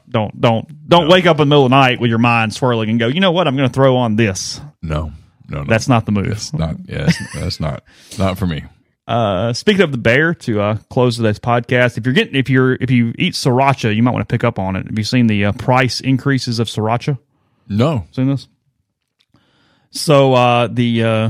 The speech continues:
Speaker 1: Hufong's famous sauce enters its second year, um, with a shortage going on. Resellers on sites like Amazon and eBay are hawking sriracha for up to ten times the original price.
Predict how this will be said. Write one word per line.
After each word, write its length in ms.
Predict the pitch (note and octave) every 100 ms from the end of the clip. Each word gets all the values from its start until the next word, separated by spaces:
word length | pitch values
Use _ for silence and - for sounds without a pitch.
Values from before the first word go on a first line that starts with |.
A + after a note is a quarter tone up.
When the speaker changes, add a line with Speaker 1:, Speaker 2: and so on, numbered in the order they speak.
| G#2+ -
Speaker 1:
Hufong's 460 | C3+ D3+ C3 B2+
famous 320 | - D#3 F#3
sauce 440 | - D3 C#3 C#3+ -
enters 240 | D3 C3+ A2
its 100 | -
second 380 | - G#3 A#3
year, 580 | - D3 D#3 B2 A2+ G#2 -
um, 500 | B2+ A#2+ A2 G#2+ B2+
with 140 | C#3
a 20 | A2+
shortage 400 | - G3+ C#3 G#2+
going 180 | G#2+ G2
on. 280 | G2 G2+ G#2+
Resellers 680 | A#2 C#3+ D#3+ F3+ E3+ F#3 D#3
on 120 | A#2+
sites 420 | A#2 C3+ C3+ -
like 140 | A#2+ G#2+
Amazon 440 | A2 C#3+ C#3+ D3
and 100 | A#2
eBay 460 | - C#3 A2 G2 G2
are 80 | G#2+
hawking 360 | C#3 C#3+ D3+
sriracha 520 | C3 A2+ A#2 C3+ - G#2+
for 80 |
up 80 | B2
to 80 | G#2
ten 360 | - E3+ G#3+ A#3
times 420 | - D#3+ D#3+ C#3+
the 100 | A#2+
original 380 | A#2 B2 A#2 F2+
price. 500 | - B2 F#2+ -